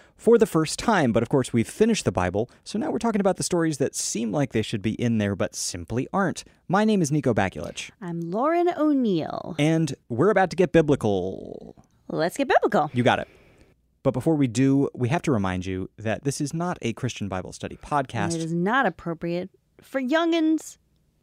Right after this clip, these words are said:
Speaker 2: or other children.
Speaker 1: That's right. I am the non-believing sort of Jew.
Speaker 2: I'm the ex-Christian. Uh, I was raised Presbyterian. I'm now an atheist.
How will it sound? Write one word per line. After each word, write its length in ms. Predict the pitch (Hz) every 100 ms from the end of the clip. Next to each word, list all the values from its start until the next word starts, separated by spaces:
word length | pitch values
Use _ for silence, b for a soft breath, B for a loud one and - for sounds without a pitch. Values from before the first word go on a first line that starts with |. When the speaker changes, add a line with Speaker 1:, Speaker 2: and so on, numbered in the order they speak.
| -
Speaker 2:
or 360 | 196 208 196 -
other 400 | 185 196 190 175 -
children. 480 | - 131 - 98 135 _
Speaker 1:
That's 180 | 120 -
right. 200 | 113 - -
I 200 | 127 175
am 200 | 254 214
the 60 | 185
non-believing 500 | 170 175 147 127 123
sort 240 | - 220
of 80 | 190
Jew. 380 | 185 180 175 170 _ _ _ -
Speaker 2:
I'm 300 | 165 160 160
the 300 | 151 156 151 -
ex-Christian. 960 | 143 - - 240 - - 214 202 202 -
Uh, 420 | 156 151 151 151 -
I 160 | 151 151
was 180 | 143 143
raised 300 | 139 - -
Presbyterian. 640 | 165 160 180 - 311 330
I'm 120 | 320
now 120 | 302 320
an 80 | 330
atheist. 720 | 370 415 240 - - - -